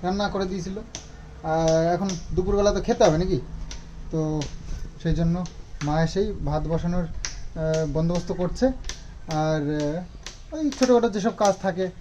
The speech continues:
বাড়িতে না থাকলে, যেগুলো অগোছালো হয়ে থাকে, নোংরা হয়ে থাকে, সেইগুলো একটু আছে, সেগুলো করতে হবে টুকটাক। আর আমার ভিডিও একটা পাবলিশ, আহ, করেছি, তো আর একটা রয়েছে, সেটাকে এডিটিং করতে হবে,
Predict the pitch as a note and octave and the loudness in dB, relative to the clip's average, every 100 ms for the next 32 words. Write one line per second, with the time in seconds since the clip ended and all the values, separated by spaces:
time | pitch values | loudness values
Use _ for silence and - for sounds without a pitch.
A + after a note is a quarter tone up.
0 | - F3 E3+ E3+ F3 E3+ E3 D#3+ E3 D#3 | -10 0 2 4 2 0 0 -2 -2 -2
1 | D#3 D#3+ D3 D3 D#3+ D3 C#3 C#3 C3+ B2+ | -2 0 0 -2 -2 -2 -2 -2 -4 -8
2 | C#3 - - - - C#3+ C#3 C#3 C3 C3+ | -10 -12 -20 -20 -12 -4 -2 -2 -2 -4
3 | C3 C3+ B2 C3+ C3 C3+ C3 - - - | -6 -6 -4 -6 -6 -8 -10 -14 -18 -20
4 | - - - C3 C#3+ C#3 - - - C#3+ | -20 -14 -10 -10 -10 -14 -16 -20 -12 -8
5 | C#3 C3+ C3 - C3 B2+ - C#3 - - | -6 -6 -6 -6 -6 -6 -12 -14 -14 -18
6 | - - - - C#3 C#3 C#3 C#3 B2+ B2+ | -18 -16 -18 -12 -2 0 0 0 -2 0
7 | D#3+ D#3+ E3 D3 C#3 D3+ D3+ - E3 D3 | 0 0 -2 -2 -2 -4 -8 -10 -8 -6
8 | C#3 D#3 F#3+ F3+ F3+ - C#3+ C3+ C3+ - | -4 0 0 0 -10 -4 -4 -2 -4 -6
9 | D3+ C#3+ C#3 C3+ C#3+ - D#3+ C#3+ C3+ C3 | -6 -4 -2 -2 -2 -4 -10 -8 -10 -8
10 | C3+ B2+ C#3 C3+ C3+ - D3 C#3+ | -6 -6 -4 -4 -6 -2 -2 -2